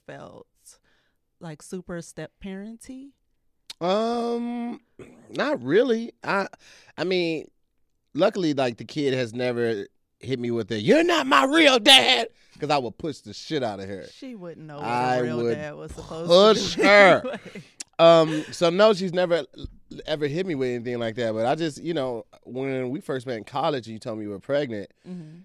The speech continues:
Speaker 2: and then you made it pretty clear that you were keeping it, I was like, "All right, well,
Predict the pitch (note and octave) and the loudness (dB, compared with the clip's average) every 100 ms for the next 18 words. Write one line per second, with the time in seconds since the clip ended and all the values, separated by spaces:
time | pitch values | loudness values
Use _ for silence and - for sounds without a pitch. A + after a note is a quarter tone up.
0 | - A#2 A#2+ A#2 A2+ G#2+ G2 - A#2+ A#2+ | -10 -6 -6 -4 -6 -8 -10 -12 -8 -6
1 | A#2 A2 - - C3 G#2+ C3 G#2+ G2+ A#2 | -6 -8 -12 -12 -12 -8 -6 -6 -8 -10
2 | - D3 B2 G#2 G#2+ B2 G#2 G#2+ F#2+ D#3 | -6 -6 -6 -10 -6 -6 -6 -8 -4 0
3 | C3 B2 A#2 B2 B2+ B2+ | 0 0 -2 -4 -4 -6